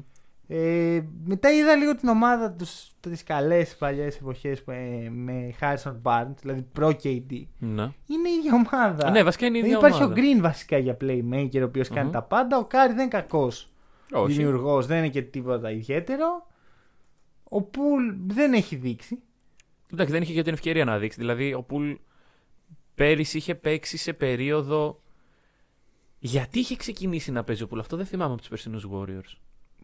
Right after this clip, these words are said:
Speaker 2: Είχε
Speaker 1: Δεν
Speaker 2: ξεκινήσει
Speaker 1: ξέρω.
Speaker 2: να παίζει είκοσι λεπτά,
Speaker 1: Είχε
Speaker 2: τριάντα
Speaker 1: χάσει κάτι
Speaker 2: λεπτά.
Speaker 1: παιχνίδια ο Κάρι.
Speaker 2: Είχε χάσει τα, μπράβο, είχε χάσει λίγα παιχνίδια ο Κάρι με τον καρπό του, νομίζω.
Speaker 1: Μμμ.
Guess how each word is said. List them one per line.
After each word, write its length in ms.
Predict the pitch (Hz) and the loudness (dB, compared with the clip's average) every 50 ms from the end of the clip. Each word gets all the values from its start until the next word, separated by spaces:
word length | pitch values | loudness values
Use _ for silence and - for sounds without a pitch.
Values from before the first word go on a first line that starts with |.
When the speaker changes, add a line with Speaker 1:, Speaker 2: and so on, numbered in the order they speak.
| - - _ _ _ - - _ _ _ _ - | -20 -20 _ _ _ -20 -20 _ _ _ _ -10
Speaker 2:
Είχε 60 | - 277 | -8 -6
Speaker 1:
Δεν 60 | 240 | -4
Speaker 2:
ξεκινήσει 320 | - 190 175 185 196 190 | -4 -2 -2 -2 -2 0
Speaker 1:
ξέρω. 40 | 208 | -2
Speaker 2:
να 40 | 185 | 0
παίζει 320 | 196 190 190 208 190 185 175 | 0 0 0 0 -2 -2 -2
είκοσι 260 | 156 - 131 - 147 | -4 -4 -4 0 2
λεπτά, 140 | 143 151 - | 2 2 2
Speaker 1:
Είχε 60 | 156 143 262 | 2 2 4
Speaker 2:
τριάντα 140 | - - 277 | 4 6 6
Speaker 1:
χάσει 160 | 294 - - | 6 6 4
κάτι 140 | - 202 - | 0 0 2
Speaker 2:
λεπτά. 120 | 190 151 | 2 -2
Speaker 1:
παιχνίδια 320 | 135 127 143 139 123 131 123 | -2 -2 -2 -4 -4 -4 -6
ο 40 | 120 | -6
Κάρι. 440 | - 127 123 120 120 120 123 127 - _ | -4 -6 -6 -4 -4 -6 -8 -8 -10 _
Speaker 2:
Είχε 200 | - - - 180 | -10 -4 -2 0
χάσει 220 | 165 190 190 - | 2 2 0 0
τα, 60 | - - 156 | -2 -4 2
μπράβο, 520 | 160 170 175 175 165 139 113 113 104 92 - | 4 6 8 8 8 6 6 2 -2 -2 -4
είχε 220 | 123 143 143 170 | -6 -6 -6 -6
χάσει 300 | - 160 160 170 - 175 | 0 0 0 0 0 -2
λίγα 140 | 170 170 180 | 0 0 0
παιχνίδια 380 | 170 160 175 175 170 170 170 | 0 -2 -4 -4 0 2 2
ο 60 | 147 - | 0 2
Κάρι 220 | - 156 160 170 | 2 2 2 2
με 80 | 175 165 | 0 -2
τον 100 | 165 139 | -2 -2
καρπό 360 | 139 123 123 - 160 160 156 | -2 -4 -2 2 2 2 2
του, 100 | 156 135 | 2 -2
νομίζω. 480 | 123 113 110 113 113 107 156 123 139 | -2 -2 -2 -2 -4 -4 -2 -2 -2
Speaker 1:
Μμμ. 100 | 190 208 | -2 -2